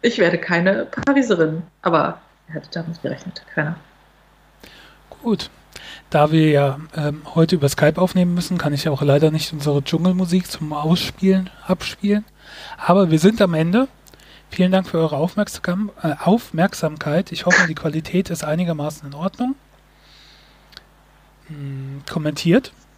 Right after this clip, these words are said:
Speaker 2: Hm, hört uns weiterhin. Äh,
Speaker 1: <laughs>
Speaker 2: falls wir uns vorher nicht mehr hören, wünschen wir schon mal frohe Ostern.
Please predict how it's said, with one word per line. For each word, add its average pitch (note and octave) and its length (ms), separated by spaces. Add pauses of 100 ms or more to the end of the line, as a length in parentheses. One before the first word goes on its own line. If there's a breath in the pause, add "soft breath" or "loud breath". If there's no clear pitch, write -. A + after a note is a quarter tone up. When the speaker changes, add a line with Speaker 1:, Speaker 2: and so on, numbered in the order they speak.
(500)
Speaker 2:
Hm, C#3 960 (200)
hört D#3+ 220
uns C#3+ 180
weiterhin. F3 380 (1080 loud breath)
Äh, - 60
Speaker 1:
<laughs> D3+ 380
Speaker 2:
falls G3+ 240 (120)
wir G3+ 200
uns G3 320
vorher F#3+ 320
nicht G#3 240
mehr G3+ 160
hören, F#3 220
wünschen E3+ 280
wir D3 80
schon D3+ 160
mal D3+ 120
frohe D3+ 420
Ostern. F#3+ 340